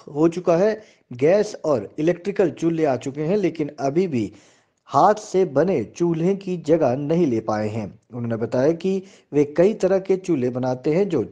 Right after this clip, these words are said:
चौरस और गोल आकार के होते हैं। उन्होंने बताया कि लोग ज़्यादा चौरस आकार का चूल्हा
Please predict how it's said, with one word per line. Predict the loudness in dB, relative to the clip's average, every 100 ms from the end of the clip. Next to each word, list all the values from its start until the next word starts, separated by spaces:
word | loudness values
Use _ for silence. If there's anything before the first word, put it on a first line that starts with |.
| -2
चौरस | 2 2 2 -2 -2
और | -2 0
गोल | 2 2
आकार | 0 -2 -4
के | -6
होते | -8 -8 -6
हैं। | -8 -10 -12 _ _ -10
उन्होंने | -4 -2 0
बताया | 0 2 2
कि | 0 -2
लोग | 0 0 0
ज़्यादा | -4 0 0 0 -6 -10 _ _ _
चौरस | 2 4 4 0 -6 -6
आकार | -2 -2 -2
का | -4
चूल्हा | -6 -4 0